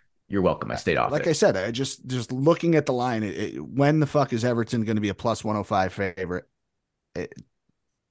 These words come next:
Speaker 2: they have to win. I, that, that's the only way that number makes sense.
Speaker 1: And, and honestly, I don't think there's another team aside from maybe Southampton where they would be plus one oh five favorites at home. It's just because
Speaker 2: Right.
Speaker 1: Fulham has been so bad lately and they don't have Mitrovic for another three weeks, I think, for, for his suspension. But,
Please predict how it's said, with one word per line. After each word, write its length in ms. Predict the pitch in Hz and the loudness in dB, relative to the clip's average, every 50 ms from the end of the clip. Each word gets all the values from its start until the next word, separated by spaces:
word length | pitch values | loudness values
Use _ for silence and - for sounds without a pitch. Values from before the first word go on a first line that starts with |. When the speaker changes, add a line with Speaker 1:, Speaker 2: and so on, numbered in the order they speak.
| _ _ _ _ - | _ _ _ _ -2
Speaker 2:
they 100 | 123 123 | 0 2
have 200 | 139 127 117 - | 2 2 2 0
to 60 | 107 | -4
win. 180 | 82 - 98 - _ _ - - | -6 -6 -12 -18 _ _ -6 -4
I, 140 | 117 107 | -2 -2
that, 200 | 110 110 110 107 | -2 -4 -6 -6
that's 160 | - 131 - - | -6 -8 -8 -6
the 120 | 123 120 | -6 -4
only 200 | 131 151 147 147 | -4 -2 -2 0
way 160 | 139 135 135 | 0 0 0
that 180 | 123 120 123 107 | 0 -2 -2 -2
number 200 | 127 120 117 110 | -2 -4 -4 -4
makes 220 | 101 95 - - | -6 -8 -10 -10
sense. 260 | - - - - - _ _ _ _ _ _ _ _ _ - | -12 -14 -14 -18 -20 _ _ _ _ _ _ _ _ _ -2
Speaker 1:
And, 180 | 117 120 107 | 0 2 2
and 80 | 113 127 | 2 4
honestly, 360 | - 123 143 147 - - 117 | 6 6 6 6 6 8 8
I 60 | 101 107 | 8 8
don't 140 | 120 113 | 8 6
think 120 | 127 117 104 | 2 2 0
there's 140 | 104 95 101 | 0 0 2
another 220 | 98 92 92 85 | 0 2 0 0
team 680 | - - - - 101 95 92 95 92 90 87 85 85 - - | -2 -4 -4 0 2 2 4 4 2 2 0 -2 -6 -8 -8
aside 520 | - 90 - - - 98 90 90 85 - | -8 -8 -6 0 2 2 4 4 2 0
from 120 | - 90 87 | -4 -4 -2
maybe 180 | 90 85 80 | -2 -2 -4
Southampton 640 | 76 - - 85 85 - - 78 73 73 - 73 71 | -4 0 0 0 0 0 0 -4 -4 -4 -6 -8 -6
where 100 | 78 76 | -6 -4
they 120 | 76 85 | -4 -4
would 220 | 73 73 73 73 - | -4 -4 -6 -6 -6
be 100 | - 76 | -8 -8
plus 300 | - - 73 67 - - | -8 -6 -8 -8 -6 -6
one 120 | - 78 73 | -6 -6 -6
oh 60 | 73 | -4
five 280 | - 78 65 67 - | -2 -2 -2 -2 -2
favorites 320 | - 69 65 - 65 - - | -6 -8 -6 -6 -8 -4 -4
at 100 | - - | -4 -4
home. 240 | 92 - - - - _ | -4 -8 -8 -12 -16 _
It's 180 | - - 101 - | -6 -4 -2 -2
just 160 | 117 110 - | -2 -2 -2
because 240 | 104 104 110 98 - | 0 2 2 2 2
Speaker 2:
Right. 60 | - | 0
Speaker 1:
Fulham 220 | - 107 104 92 | 2 2 2 2
has 120 | 87 87 - | 2 0 0
been 160 | - 95 85 | 0 0 0
so 280 | - - - 107 107 92 | 0 2 4 4 6 6
bad 300 | 98 92 87 90 85 90 | 6 4 4 4 2 2
lately 340 | 92 95 78 85 95 92 | 0 0 0 0 0 0
and 80 | 90 85 | 0 0
they 80 | 82 73 | 0 0
don't 200 | 87 85 85 85 | 0 0 0 0
have 120 | 87 76 | -2 -2
Mitrovic 460 | 78 82 - - 87 80 87 80 - | -4 -6 -6 -6 -4 -2 -2 -4 -4
for 160 | - - 85 | -6 -6 -6
another 420 | 82 82 80 78 80 78 76 - _ _ _ - | -4 -2 -2 -2 -2 -4 -4 -6 _ _ _ -8
three 280 | 85 80 85 85 85 | -6 -4 -4 -4 -2
weeks, 380 | 82 85 90 90 90 - - 92 | -2 -2 -2 -2 -4 -4 -4 -4
I 60 | 85 | -2
think, 360 | - 101 95 92 90 - _ | -2 -2 -2 -2 -4 -8 _
for, 240 | - 82 76 76 - - | -10 -10 -10 -10 -10 -8
for 120 | 80 82 82 | -6 -4 -4
his 180 | 85 82 - | -4 -6 -6
suspension. 600 | - 78 - - 90 90 90 - 101 98 98 98 | -8 -10 -4 -4 -2 -2 -2 -2 -2 -4 -4 -2
But, 300 | 90 78 73 71 - - | -2 0 0 0 -2 -6